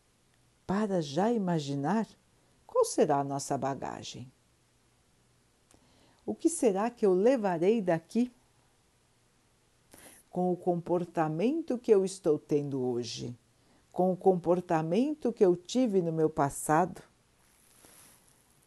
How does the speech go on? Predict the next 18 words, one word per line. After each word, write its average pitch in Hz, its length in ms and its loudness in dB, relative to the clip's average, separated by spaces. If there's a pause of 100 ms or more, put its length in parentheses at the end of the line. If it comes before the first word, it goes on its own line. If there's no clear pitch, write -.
(1500)
E 196 100 8
aí 214 220 6
eu 277 80 4
já 254 180 -4
posso 254 480 -2
imaginar 240 640 -2 (1300)
quanto 190 320 -4
ainda 165 300 -4
falta 165 560 -10
para 165 340 -6
eu 156 180 -2
aprender? 147 640 -6 (1200)
E 220 140 0
o 208 40 -14 (160)
que 392 240 6
eu 254 100 10
posso 156 460 2
fazer 147 680 2